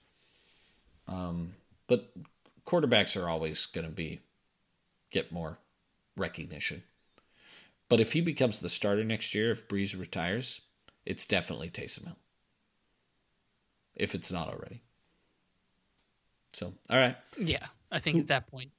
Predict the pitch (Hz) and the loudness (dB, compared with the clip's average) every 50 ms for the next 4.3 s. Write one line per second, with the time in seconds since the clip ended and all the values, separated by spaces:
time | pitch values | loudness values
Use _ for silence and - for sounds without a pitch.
0 | _ - 127 - - - 156 143 131 - - 143 131 120 - - - - 151 - | _ -16 -14 -12 -8 -4 -4 -4 -4 -4 -4 -4 -4 -4 -6 -12 -14 -18 -20 -20
1 | _ _ _ _ - - 160 170 175 160 - 143 123 117 117 113 110 - - - | _ _ _ _ -2 2 6 6 6 6 8 6 6 8 6 4 4 2 -2 -2
2 | - - 131 127 123 - - 139 123 - - 135 123 120 120 120 - - 107 107 | 2 4 4 4 4 4 4 4 4 4 6 6 6 8 6 6 4 2 2 2
3 | 104 107 101 101 101 - - 82 87 87 - - 98 98 95 98 95 95 90 - | 4 4 4 4 4 2 0 -2 -2 -2 -2 -2 -2 0 0 0 0 0 0 0
4 | - 160 156 113 85 - | 0 2 2 2 0 -2